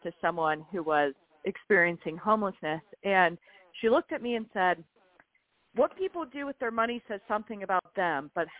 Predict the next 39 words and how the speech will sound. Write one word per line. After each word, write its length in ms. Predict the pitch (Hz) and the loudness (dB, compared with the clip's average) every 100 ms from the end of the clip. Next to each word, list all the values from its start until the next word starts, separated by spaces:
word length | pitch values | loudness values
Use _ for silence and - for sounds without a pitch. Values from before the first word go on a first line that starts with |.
| - | 2
how 220 | 247 294 | 4 4
you 240 | 302 294 | 0 -4
respond 640 | 254 - _ 247 233 240 202 | -6 -6 _ 0 0 0 -4
when 160 | 170 - | -10 -4
someone 300 | 208 220 220 | -4 -2 -2
is 100 | 202 202 | -2 -4
in 140 | 185 | -6
need 260 | 185 208 202 | -2 0 0
and 180 | 170 | -2
you 260 | 165 202 247 | -8 -8 -6
have 220 | 214 220 214 | 0 0 0
the 120 | 214 | -6
ability 480 | 170 170 180 190 190 | -2 0 0 0 -4
to 80 | 156 - | -8 -2
give 240 | 175 170 175 - | 2 2 0 -2
says 160 | 156 - | -2 0
something 300 | 175 170 180 160 | -2 -2 -10 -4
about 240 | 151 147 - | 0 0 -2
you." 280 | 151 127 78 _ _ _ - | -6 -6 -6 _ _ _ -4
And 100 | 190 | 4
I 120 | 175 | 4
never 720 | 165 170 190 220 277 285 294 285 _ _ - | 4 0 4 4 4 2 0 -8 _ _ -4
ever 460 | 202 208 208 202 196 - | -2 0 -2 -2 -8 -14
forgot 340 | 180 170 165 - | -6 -4 -4 -6
that. 360 | 156 143 147 - | -6 -6 -8 -10
And 380 | 175 180 165 170 - | -6 -2 -2 -4 -6
it 320 | - 202 208 - | -4 -2 -4 -6
is 320 | 190 190 180 175 _ _ _ _ _ _ _ - | -4 -4 -4 -10 _ _ _ _ _ _ _ -2
pretty 160 | 466 466 | 0 4
much 180 | 466 - | 2 0
how 300 | 320 349 370 | 2 4 4
I 300 | 339 330 320 233 - 196 | 4 2 0 -10 -14 -2
run 220 | 247 269 | -2 -2
this 100 | 294 294 | -6 -6
organization 840 | 302 285 277 269 269 254 247 247 | -6 -6 -6 -8 -6 -10 -10 -10
and 120 | 202 | -8
how 200 | 196 220 | -4 -2
I 100 | 196 | -2
move 240 | 196 190 | -2 -4